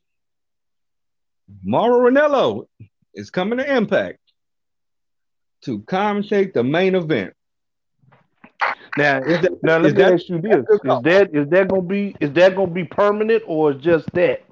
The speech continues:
Speaker 2: match?
Speaker 1: For, for, for now, from what I'm hearing, he's coming to commentate that match. But I, I,
Speaker 2: Okay.
Speaker 1: I say this on this:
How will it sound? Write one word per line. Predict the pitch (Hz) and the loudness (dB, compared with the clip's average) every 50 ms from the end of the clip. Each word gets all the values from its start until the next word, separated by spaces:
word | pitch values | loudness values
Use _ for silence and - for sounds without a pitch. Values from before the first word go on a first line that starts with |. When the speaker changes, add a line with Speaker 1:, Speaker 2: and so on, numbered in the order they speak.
| _ _ _ _ - | _ _ _ _ -2
Speaker 2:
match? | 143 170 165 127 - - - - _ _ _ _ _ _ - - - | 0 2 2 2 0 -4 -16 -20 _ _ _ _ _ _ -20 -16 -10
Speaker 1:
For, | - 127 120 - _ - | -8 -8 -8 -8 _ -10
for, | 127 120 117 - | -10 -10 -8 -8
for | - 127 | -6 -6
now, | 131 143 160 180 202 208 208 | -4 -2 -2 -2 0 0 -2
from | 202 165 123 120 | -2 -2 -4 -4
what | 123 131 143 165 | -2 -2 0 0
I'm | 170 180 190 | 0 0 0
hearing, | 214 226 214 196 180 170 165 170 165 _ _ _ _ _ - | 0 0 0 -2 -2 -4 -4 -6 -8 _ _ _ _ _ -4
he's | 131 127 127 127 | -4 -4 -2 -2
coming | - 185 170 170 170 165 | -2 -2 -2 -2 -2 -2
to | 160 156 | -2 -2
commentate | - 180 160 156 156 156 - 165 147 131 95 85 95 | -2 -2 -2 -2 -2 -2 -2 -2 -2 -2 -4 -4 -2
that | 135 143 151 139 135 | -2 0 0 0 -2
match. | 147 135 113 98 98 - _ _ _ _ _ _ _ _ _ _ _ _ - | -4 -6 -6 -6 -8 -12 _ _ _ _ _ _ _ _ _ _ _ _ -8
But | 101 113 127 127 | -4 -2 -2 0
I, | 131 123 | -2 -2
I, | - - 139 160 127 | -4 -4 -4 -4 -4
Speaker 2:
Okay. | - - | -2 -4
Speaker 1:
I | 156 180 | -4 -4
say | 185 - 196 175 - - | -2 -2 -2 -2 -2 -4
this | 175 170 - 170 | -6 -6 -4 -2
on | 151 147 147 151 | -2 -2 0 0
this: | 139 104 - - | -2 -2 -2 -4